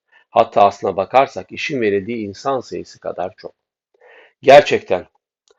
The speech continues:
herhangi bir şey yapmanın tek bir en iyi yolu yoktur. Bir daire dekore etmenin, bir bahçe güzelleştirmenin, bir satış yapmanın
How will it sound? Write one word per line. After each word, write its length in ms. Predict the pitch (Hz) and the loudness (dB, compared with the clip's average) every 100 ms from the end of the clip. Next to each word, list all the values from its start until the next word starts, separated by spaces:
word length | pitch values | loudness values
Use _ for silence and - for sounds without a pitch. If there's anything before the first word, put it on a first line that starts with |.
| _ | _
herhangi 520 | - 117 120 156 143 127 | 2 4 6 4 4 -2
bir 100 | 113 | -4
şey 200 | 127 117 | -2 2
yapmanın 400 | 113 120 107 104 | 0 0 -4 -2
tek 500 | 139 151 - _ 131 | 0 0 -2 _ -6
bir 240 | 113 107 - | -4 -4 -2
en 180 | 127 120 | 0 0
iyi 140 | 113 | -2
yolu 220 | 104 104 | -2 -2
yoktur. 380 | 117 104 _ 95 - _ _ _ _ _ | -2 -4 _ -20 -20 _ _ _ _ _
Bir 240 | 120 135 123 | -2 2 6
daire 380 | 113 107 101 | 6 6 2
dekore 300 | 101 - 107 | -2 -2 2
etmenin, 440 | 110 - 92 90 87 | 2 0 -8 -8 -4
bir 180 | 127 127 | 0 2
bahçe 340 | 117 - 107 | 2 0 -8
güzelleştirmenin, 920 | 95 95 95 92 - - 92 90 87 | -6 -4 -4 -6 -10 -10 -10 -10 -6
bir 140 | 127 165 | -4 -4
satış 420 | - 117 143 - | -6 -10 -8 -6
yapmanın 400 | 98 - 87 | -6 -8 -14